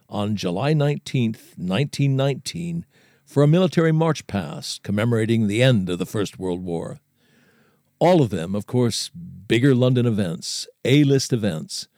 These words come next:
but I went for the runt of the pack, went for the eight-year-old London youngster who played a game he shouldn't have played on the way to school on July nineteenth,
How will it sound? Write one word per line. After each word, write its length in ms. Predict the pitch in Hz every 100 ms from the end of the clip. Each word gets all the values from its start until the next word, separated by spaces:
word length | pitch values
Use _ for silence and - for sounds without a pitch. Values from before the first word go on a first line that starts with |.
| _ _ _ _ _
but 100 | 104
I 180 | 117 151
went 380 | 143 139 127 -
for 160 | -
the 120 | 98 92
runt 300 | 104 120 107
of 80 |
the 60 | 104
pack, 540 | - 92 80 - - _ _ _ _ _
went 340 | - 98 143 -
for 140 | 135
the 160 | 113 104
eight-year-old 560 | 147 175 139 131 135
London 480 | 117 101 95 127 143
youngster 640 | 139 95 90 - 87 87 - _ _ _ _
who 160 | - 101
played 340 | - 120 131
a 60 | 123
game 460 | 110 120 127 131
he 180 | 107 120
shouldn't 460 | 107 - 165 156 135
have 120 | 98
played 500 | - 95 82 82 - - -
on 160 | 92 92
the 80 |
way 120 | 92 120
to 100 | 131
school 580 | - 131 107 80 76 _ _ _ _ -
on 200 | 90 95
July 300 | 95 110 139
nineteenth, 720 | 139 147 - 110 82 -